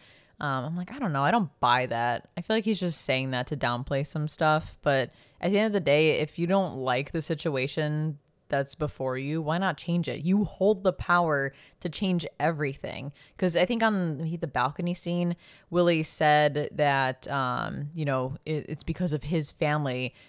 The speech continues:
you know, they're responsible for causing the situation between Marley and Eldia, um, based on what they had done, you know, in the beginning with driving out the king and everything. But I'm like,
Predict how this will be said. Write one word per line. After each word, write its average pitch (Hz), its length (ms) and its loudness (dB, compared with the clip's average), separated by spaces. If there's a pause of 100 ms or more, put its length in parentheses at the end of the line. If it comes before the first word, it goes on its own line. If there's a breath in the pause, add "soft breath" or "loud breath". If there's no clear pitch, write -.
(100)
you 147 120 -6
know, 147 60 2
they're 160 200 4
responsible 147 840 0
for 147 140 -10
causing 143 540 0
the 135 60 -4
situation 139 640 -4
between 139 280 -6
Marley 131 640 -2
and 123 280 -4
Eldia, 123 600 -2 (360 soft breath)
um, 123 640 -2 (340)
based 147 300 0
on 135 340 0
what 147 300 2
they 147 80 0
had 156 200 -2
done, 131 540 0
you 147 80 -6
know, 127 140 -2
in 127 100 -2
the 127 80 -6
beginning 135 580 -4
with 131 240 -6
driving 127 400 0
out 123 180 -4
the - 60 -8
king 123 360 -8
and 131 100 -6
everything. 147 560 -4 (400 loud breath)
But 185 80 -6
I'm 180 80 -2
like, 180 220 -4